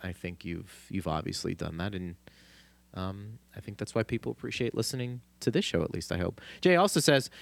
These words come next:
"Hey guys, Mott changed his stick position from in front of his body to the right in his feet, uh, which changes the angle of the shot from likely going into Talbot's crest to the far open side of the net."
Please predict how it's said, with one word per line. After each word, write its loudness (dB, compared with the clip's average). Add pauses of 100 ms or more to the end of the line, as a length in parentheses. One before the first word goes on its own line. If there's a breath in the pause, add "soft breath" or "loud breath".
(140 loud breath)
"Hey 8
guys, 6
Mott 6
changed 4
his 4
stick 0
position 0
from -2
in 0
front 2
of -2
his 0
body 2
to 0
the 6
right 6
in 0
his -4
feet, 0 (840 soft breath)
uh, 4 (1500)
which 6
changes 6
the 8
angle 8
of 4
the 2
shot 6
from -2
likely 4
going 4
into -4
Talbot's 0
crest 2
to 0
the -2
far 4
open 2
side 6
of -4
the -4
net." 0